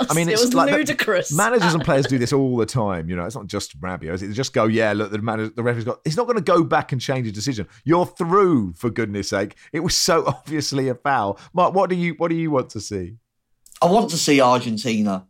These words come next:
Speaker 3: against France. I, I, you know, I feel like from a final point of view, I, I would like to see the two best teams.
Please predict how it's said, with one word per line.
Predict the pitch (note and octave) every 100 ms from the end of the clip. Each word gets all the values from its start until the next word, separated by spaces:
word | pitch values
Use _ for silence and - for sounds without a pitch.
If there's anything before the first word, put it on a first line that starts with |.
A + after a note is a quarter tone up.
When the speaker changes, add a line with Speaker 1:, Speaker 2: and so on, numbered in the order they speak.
| _
Speaker 3:
against | A2 A2 A2+ G#2 -
France. | A#2 G#2+ G#2+ F#2+ - - -
I, | G2 G#2+ G#2 F#2
I, | A2 A2 _ _ _ -
you | A2+
know, | G#2+
I |
feel | G#2+ C#3+
like | A#2+ A2 - - _ _ _ _ _ _ _ -
from | - D#3+
a | D3
final | - - D3+ D3 C3+ A#2+
point | - B2+ A2+
of |
view, | A2+ A2+ G#2+
I, | G#2+ - _ -
I | A2+
would | A2+ A2+
like | A2+ G#2
to | -
see | A2 G2+
the | G2
two | - G#2
best | F2+ F#2+ -
teams. | G2 F#2 F2+ - -